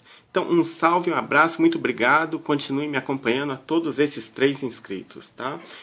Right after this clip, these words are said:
E agora eu vou mandar um salve, é, aqui pro, deixa eu ver se eu acho aqui, ó, um salve agora. Salve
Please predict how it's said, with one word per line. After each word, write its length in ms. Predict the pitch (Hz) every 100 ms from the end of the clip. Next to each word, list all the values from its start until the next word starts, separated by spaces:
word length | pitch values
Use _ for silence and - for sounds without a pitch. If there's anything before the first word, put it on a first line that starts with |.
| - - _ _
E 60 | 202
agora 240 | 214 247
eu 60 | 233
vou 100 | 240
mandar 360 | 233 190 196
um 100 | 180
salve, 800 | 113 - 165 180 180 110 - 62 - _ _
é, 500 | 120 117 107 95 69
aqui 460 | 107 - 185 180 - _ -
pro, 580 | 156 147 135 113 - - - _ _ -
deixa 220 | - -
eu 40 | 143
ver 120 | 147
se 120 | 147
eu 80 | 135
acho 280 | 123 127 113
aqui, 240 | 113 139
ó, 160 | 120 - -
um 140 | 143
salve 440 | 139 - 127 113 104
agora. 480 | 90 76 58 - -
Salve 840 | - - 139 147 160 160 160 160